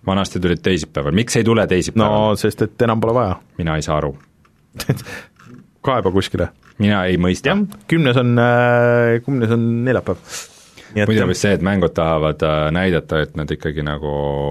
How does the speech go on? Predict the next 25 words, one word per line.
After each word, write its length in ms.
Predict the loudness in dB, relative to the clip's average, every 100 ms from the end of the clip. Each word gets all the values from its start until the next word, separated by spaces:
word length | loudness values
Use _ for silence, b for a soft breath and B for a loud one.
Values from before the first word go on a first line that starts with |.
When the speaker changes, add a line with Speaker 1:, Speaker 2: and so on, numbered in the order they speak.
| -4 -4
Speaker 1:
nädala 380 | -2 -2 -2 0
lõikes 380 | -2 -2 -6 -10
teevad 240 | -8 -8
mingit 220 | -10 -8 -6
head, 240 | -6 -6 _ -6
head 300 | -4 -2 -4
müüki. 380 | -6 -8 -16 -20 _ b b b
Aga 160 | -10
Cyberpunkil 600 | -4 -2 -2 -2 -4 -6
on 60 | -12
lihtsalt 240 | -12 -16 -14
suva. 280 | -8 -6 -8 -10 -2
Speaker 2:
Ma 200 | 2 4
arvan, 280 | 4 2 2
et, 240 | 0 0
äh, 420 | 2 4 4 4
ei, 160 | 2 2
see 140 | 2
vanasti 340 | 0 0 0 0
oli 120 | 2
tegelikult 320 | 2 0 0
sellepärast, 420 | 0 2 2 0 -2
et, 240 | -2 0
äh, 600 | 2 4 4 4 2 2
esmaspäeval, 720 | 2 2 -2 0 2 2 4